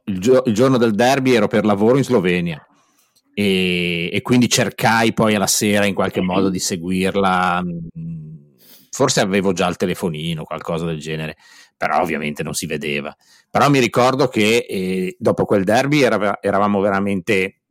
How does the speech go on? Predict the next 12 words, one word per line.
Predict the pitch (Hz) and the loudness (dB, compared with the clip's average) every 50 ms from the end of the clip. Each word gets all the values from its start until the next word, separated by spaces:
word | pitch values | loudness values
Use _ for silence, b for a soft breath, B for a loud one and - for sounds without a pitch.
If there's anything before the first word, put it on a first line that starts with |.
| _ _ - - | _ _ -8 -2
lanciati, | - 120 120 107 104 95 - 117 101 95 85 - - 87 | 2 2 4 4 2 2 2 2 2 2 0 -2 -6 -6
tanto | - 92 110 107 - 98 | -2 -2 0 0 0 0
che | 98 95 | 0 2
io | 92 104 117 113 110 | 2 4 4 4 2
ai, | - - 90 90 90 85 87 - | 2 0 -2 -2 -2 -4 -6 -8
ai | - 82 82 82 92 92 - | -8 -8 -8 -8 -10 -12 -16
clienti | - - 104 95 98 95 90 - - 92 85 - _ _ _ _ _ _ _ _ | -10 -4 -2 0 0 0 -2 -2 -4 -6 -8 -8 _ _ _ _ _ _ _ _
sloveni, | - 95 98 107 92 90 90 98 101 107 104 95 90 85 85 85 82 82 80 78 | -4 0 0 2 2 2 2 2 4 2 2 2 0 -2 -4 -6 -8 -8 -10 -10
mi | 80 85 | -8 -8
ricordo, | 87 82 - - 92 95 92 95 | -8 -6 -2 -2 0 0 2 0
gli | 90 82 | 0 -2
dissi: | 80 78 - 87 76 | -4 -6 -8 -8 -10